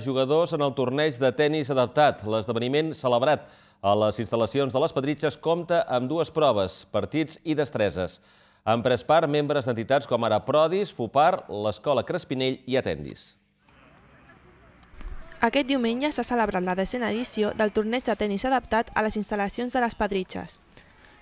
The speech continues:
Speaker 2: L'esdeveniment, que ha comptat amb la participació de setanta jugadors, estava dirigit per a persones amb discapacitat psíquica. El torneig està organitzat des de les primeres edicions per entitats i centres d'atenció especial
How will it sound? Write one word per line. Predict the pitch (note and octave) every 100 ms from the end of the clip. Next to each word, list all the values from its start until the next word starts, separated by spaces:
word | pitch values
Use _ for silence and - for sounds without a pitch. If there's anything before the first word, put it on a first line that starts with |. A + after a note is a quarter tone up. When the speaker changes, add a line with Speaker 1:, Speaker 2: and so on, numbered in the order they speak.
| -
Speaker 2:
L'esdeveniment, | G#3 G3 G3+ G3 G3+ A#3 D4 -
que |
ha | A3+
comptat | - D4 G3
amb | F#3+
la | F#3
participació | F#3+ G3 G3 - G3 - A3
de | F3+
setanta | G3 A#3 B3 G3
jugadors, | C4 A3+ F#3+ G#3+ - - -
estava | G#3 G3 B3 C#4
dirigit | C4 A3 F#3+ -
per | G3+
a | B3
persones | A3 - A3 A3+
amb | G#3+
discapacitat | G3+ - G3 F#3+ G3 G#3 G#3
psíquica. | F#3+ F#3 F3+ F3 F3 - - - - - A3
El | G3+
torneig | G#3 G#3 B3+
està | C4+ A3+ G#3
organitzat | G#3+ B3 - G#3+ G#3+
des | A3
de | G#3+
les | G#3 -
primeres | G#3+ A3+ G#3+ C4+
edicions | B3 - G#3 G#3
per | - G#3
entitats | G3+ G#3 B3+ -
i | A#3+
centres | G3 F#3 F#3+
d'atenció | F#3 F#3 F#3 B3
especial | A#3+ A#3 - G3+